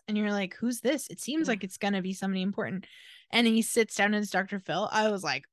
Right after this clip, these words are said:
Speaker 1: "Ugh!"
Speaker 2: Yeah, his freaky big old bald head sitting
Speaker 1: This is
Speaker 2: there.
Speaker 1: not what I signed up
Speaker 2: Ugh.
Speaker 1: for.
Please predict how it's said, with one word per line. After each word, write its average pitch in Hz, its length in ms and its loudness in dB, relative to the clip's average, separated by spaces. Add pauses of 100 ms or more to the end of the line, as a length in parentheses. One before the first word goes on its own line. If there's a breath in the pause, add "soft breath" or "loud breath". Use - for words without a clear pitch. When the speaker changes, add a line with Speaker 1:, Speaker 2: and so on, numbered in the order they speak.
(160)
Speaker 1:
"Ugh!" 294 960 12
Speaker 2:
Yeah, 175 160 4
his 175 180 4
freaky 185 540 0
big 160 320 2
old 165 340 2
bald 151 360 2
head 151 360 -4
sitting 156 280 -2
Speaker 1:
This 277 80 0
is - 60 0
Speaker 2:
there. 233 160 2
Speaker 1:
not 247 440 6
what 214 120 4
I 214 120 4
signed 208 320 2
up 165 320 4
Speaker 2:
Ugh. 202 100 -4
Speaker 1:
for. 185 400 -2